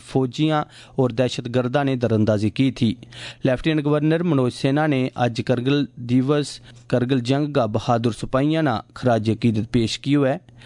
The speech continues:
अपना पैगाम में उन्होंने उन शहीदा ना खराज अकीदत पेश की, जिन्होंने कौम की सालमियत और इज्जत का तहफ़ुज़ वास्ते कुर्बानी दी। आकाशवाणी जम्मू को इलाकाई खबरां आलो शोबो पलक यानी छब्बीस जुलाई दो हज़ार छब्बीस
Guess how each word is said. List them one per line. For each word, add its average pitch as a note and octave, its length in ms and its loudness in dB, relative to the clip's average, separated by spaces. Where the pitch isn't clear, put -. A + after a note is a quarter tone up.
अपना C3+ 280 0
पैगाम C3+ 380 0
में C#3 120 2
उन्होंने C3+ 420 0
उन C#3+ 200 0
शहीदा C3 520 0
ना C3 120 0
खराज B2+ 340 0
अकीदत A2 360 2
पेश A#2+ 240 0
की, C#3 300 0
जिन्होंने C3+ 360 0
कौम D#3+ 440 -2
की B2 140 2
सालमियत C3+ 680 0
और B2 180 2
इज्जत C3 400 0
का A#2 160 0
तहफ़ुज़ C3+ 520 0
वास्ते A2 440 0
कुर्बानी A#2+ 480 0
दी। B2 340 0
आकाशवाणी E3 520 0
जम्मू D#3+ 320 0
को D#3+ 240 0
इलाकाई B2+ 440 2
खबरां C3+ 360 -2
आलो C3+ 160 0
शोबो C3+ 340 -2
पलक A#2+ 380 0
यानी C3 340 0
छब्बीस C3 400 -2
जुलाई C3 360 2
दो B2+ 180 0
हज़ार A2 340 0
छब्बीस C3+ 680 -2